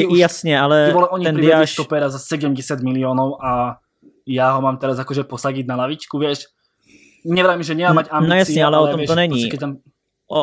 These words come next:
Speaker 1: o tom, ja to chápu, ale o tom to není. Eh, Diaz prišiel až v momente, kdy Garcia odmítl podepsat smlouvu.
Speaker 2: No, ale vieš,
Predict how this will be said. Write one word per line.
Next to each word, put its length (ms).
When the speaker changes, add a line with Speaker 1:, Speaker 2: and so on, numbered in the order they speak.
Speaker 1:
o 40
tom, 320
ja 120
to 60
chápu, 300
ale 120
o 40
tom 160
to 80
není. 320
Eh, 320
Diaz 260
prišiel 320
až 160
v 60
momente, 320
kdy 120
Garcia 360
odmítl 260
podepsat 320
smlouvu. 380
Speaker 2:
No, 40
ale 120
vieš, 180